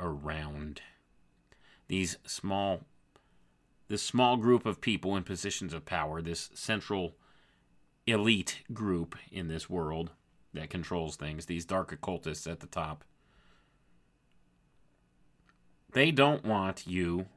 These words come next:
eating up their valuable resources. You might be useful to some extent to them as a type of slave labor or some such thing, a wage slave for a portion of time.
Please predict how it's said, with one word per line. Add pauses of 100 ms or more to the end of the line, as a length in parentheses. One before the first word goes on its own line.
(160)
eating
up
their
valuable
resources. (1700)
You
might
be
useful
to
some
extent
to
them (1400)
as
a
type
of
slave
labor
or
some
such
thing,
a
wage
slave (480)
for
a
portion
of
time.